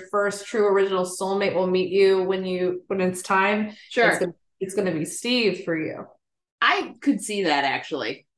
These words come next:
Speaker 1: It doesn't mean that he was, like, not all twins have to be romantic. People always get it
Speaker 2: No,
Speaker 1: wrong.
Speaker 2: not
Speaker 1: It,
Speaker 2: at all.
Speaker 1: you literally understood each other. You understood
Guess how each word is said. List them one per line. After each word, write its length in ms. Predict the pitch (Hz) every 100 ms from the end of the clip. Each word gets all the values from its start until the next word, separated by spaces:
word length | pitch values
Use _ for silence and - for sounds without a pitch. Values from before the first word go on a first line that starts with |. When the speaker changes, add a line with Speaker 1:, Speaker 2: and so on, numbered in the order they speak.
| _ _ _ _ _ -
Speaker 1:
It 140 | 269
doesn't 380 | 247 359 349 277
mean 220 | 269 269
that 200 | 262 220
he 80 | 247
was, 260 | 233 214 214
like, 300 | 208 190 - - _
not 220 | - 247 320
all 160 | 359
twins 320 | 359 311 302
have 180 | 285 247
to 40 | 226
be 140 | 240
romantic. 400 | 226 220 208 190
People 200 | 214 214
always 200 | 262 269
get 100 | 254
it 40 | 220
Speaker 2:
No, 120 | 233
Speaker 1:
wrong. 260 | - - - _ _ _ _ _ -
Speaker 2:
not 240 | 233 -
Speaker 1:
It, 40 | 185
Speaker 2:
at 60 |
all. 380 | 160 175 320 -
Speaker 1:
you 60 | -
literally 280 | 262 294 311
understood 520 | 262 262 254 - 226
each 200 | 226 220
other. 300 | 214 196 185
You 320 | 180 196 202
understood 840 | 196 214 226 247 - 220 208 208